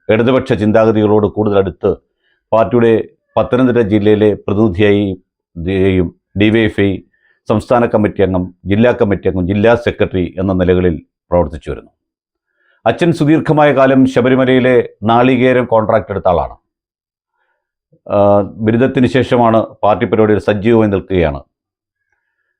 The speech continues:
രാഷ്ട്രീയത്തിലെ ഓരോ പടികളും കടക്കാൻ വേണ്ടി പലരെയും വെട്ടി വീഴ്ത്തുകയും പലരെയും ചവിട്ടി താഴ്ത്തി മുൻപോട്ട് പോവുകയും കോന്നി നിയോജകമണ്ഡലത്തിൽ നിന്ന് ഏഴാമത് നിയമസഭയിലേക്ക് തെരഞ്ഞെടുക്കപ്പെടുകയും ചെയ്തു.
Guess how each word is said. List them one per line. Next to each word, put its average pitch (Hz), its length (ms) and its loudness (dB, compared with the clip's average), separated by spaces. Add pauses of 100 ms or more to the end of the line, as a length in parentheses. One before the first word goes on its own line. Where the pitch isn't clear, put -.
(180)
രാഷ്ട്രീയത്തിലെ 143 500 2
ഓരോ 143 400 4
പടികളും 135 520 0
കടക്കാൻ 123 340 0
വേണ്ടി 117 300 0
പലരെയും 117 340 2
വെട്ടി 117 240 0
വീഴ്ത്തുകയും 113 500 0
പലരെയും 110 380 0
ചവിട്ടി 107 280 -2
താഴ്ത്തി 107 380 -2
മുൻപോട്ട് 101 420 -6
പോവുകയും 87 340 -4 (1080)
കോന്നി 135 400 2
നിയോജകമണ്ഡലത്തിൽ 120 840 0
നിന്ന് 107 300 0 (260)
ഏഴാമത് 123 540 2
നിയമസഭയിലേക്ക് 104 840 -2 (680)
തെരഞ്ഞെടുക്കപ്പെടുകയും 95 580 -2
ചെയ്തു. - 180 -20